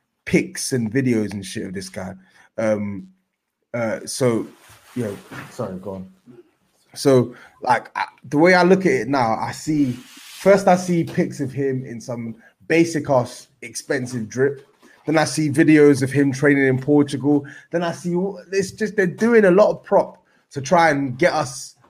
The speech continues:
gassed to see what he could still offer us. In it, this is what his, s-,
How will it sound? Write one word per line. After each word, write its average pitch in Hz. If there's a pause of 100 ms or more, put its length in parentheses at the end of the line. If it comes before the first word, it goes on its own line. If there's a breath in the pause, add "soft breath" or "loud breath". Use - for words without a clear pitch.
(420)
gassed - (880)
to 135
see 170
what 156
he 147
could 131
still 160
offer 120
us. - (360)
In 127
it, 127
this 165
is 131
what 123
his, 117 (640)
s-, -